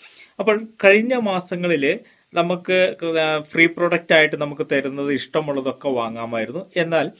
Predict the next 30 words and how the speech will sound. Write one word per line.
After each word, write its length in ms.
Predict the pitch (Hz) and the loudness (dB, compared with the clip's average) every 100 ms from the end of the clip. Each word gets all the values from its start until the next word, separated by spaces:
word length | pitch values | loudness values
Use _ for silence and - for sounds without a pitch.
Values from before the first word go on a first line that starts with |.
| _ _ _ _ | _ _ _ _
കുറച്ച് 540 | 175 175 - _ 233 | -4 -4 -10 _ -2
മാസ-, 460 | 208 156 151 - 175 | 0 0 -2 -4 -4
ആ, 300 | 156 147 139 156 | 0 0 -2 -6
മാസങ്ങളായിട്ട്, 760 | 156 143 160 151 113 107 120 | -2 -2 -2 -2 -2 -2 -2
രണ്ട് 320 | 175 139 127 | -2 -2 -4
മൂന്ന് 240 | 135 131 143 | -6 -6 -6
മാസങ്ങളായിട്ട് 920 | 120 120 - 131 131 113 98 92 170 - | -6 -8 -6 -8 -6 -6 -6 -6 -8 -6
company 480 | 117 123 127 131 - - - - | -6 -4 -4 -4 -6 -16 -12 -2
അതിനൊരു, 560 | 185 214 185 175 180 _ _ 151 | -2 0 -2 -4 -4 _ _ -6
ആ, 60 | 139 139 151 170 175 175 156 | -2 -2 -2 -6 -10 -12 -12
മാനദണ്ഡം 640 | 151 151 165 175 175 160 | -8 0 2 2 2 0
വെച്ചിട്ടുണ്ട്. 460 | 123 - - 95 - - | -2 -6 -16 -16 -16 -12
അതായത് 640 | 113 131 139 160 175 151 131 | -6 -2 0 0 -2 -4 -2
rice 320 | 123 123 - | -2 -2 -4
ബ്രാൻ 220 | 139 143 | 0 2
നമുക്ക് 580 | 131 120 113 123 117 101 110 | 0 -6 -6 -4 -4 -4 -6
രണ്ടെണ്ണേ 400 | 107 123 120 117 | -6 -4 -2 -2
വാങ്ങാൻ 460 | 107 104 104 110 110 | -4 -8 -8 -8 -8
കഴിയുള്ളൂ 420 | 98 98 110 143 | -10 -10 -8 -6
എന്നൊക്കെ 400 | 196 208 214 269 156 | -4 -4 -4 -6 -4
ഒരു 100 | 135 | -4
മാനദണ്ഡം 460 | 131 123 127 120 | -4 -4 -6 -6
വെച്ചിട്ടുണ്ട്. 400 | 107 - 95 92 - - - 226 | -10 -12 -16 -14 -18 -20 -10 -2
അതൊക്കെ 220 | 220 233 | -2 0
നാം 160 | 208 | -2
മനസ്സിലാക്കിയെങ്കിൽ 720 | 170 160 156 180 170 165 151 | -2 -4 -4 -4 -4 -4 -8
മാത്രമേ 400 | 143 131 131 139 | -6 -6 -6 -8
നമുക്ക് 280 | 127 120 - | -6 -8 -8
ഇത് 100 | 120 | -6
ഈസികരമായിട്ട് 960 | 117 123 131 - 156 143 120 107 104 | -6 -4 -4 -4 -2 0 -2 -6 -6